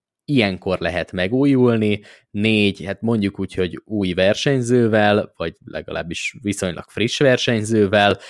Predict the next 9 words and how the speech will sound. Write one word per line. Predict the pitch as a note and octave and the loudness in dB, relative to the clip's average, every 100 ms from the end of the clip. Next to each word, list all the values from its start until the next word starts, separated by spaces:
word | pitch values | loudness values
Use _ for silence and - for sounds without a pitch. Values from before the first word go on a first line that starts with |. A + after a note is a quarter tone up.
| - _ | -20 _
a | - F2+ E2+ F#2 | 0 0 0 0
nagy | B2 G#2 | 2 4
öregeket | F#2+ F#2 E2+ F2+ F2+ F2 - - - _ | 4 2 0 -2 0 -2 -4 -20 -20 _
most | - E2+ - | -12 -12 -6
már | E2+ E2 F2+ _ _ _ _ | -6 -6 -8 _ _ _ _
visszavonultatta | - A2+ B2+ C#3 A#2+ A#2+ A2+ G#2+ G2+ G#2+ G2+ - G#2 F#2 _ | -2 0 2 2 4 4 6 4 4 2 0 2 2 2 _
ez | G2+ | -6
a | F#2+ | -6
csapat, | F#2 F#2+ F2+ F#2 F2 | -2 -4 2 0 0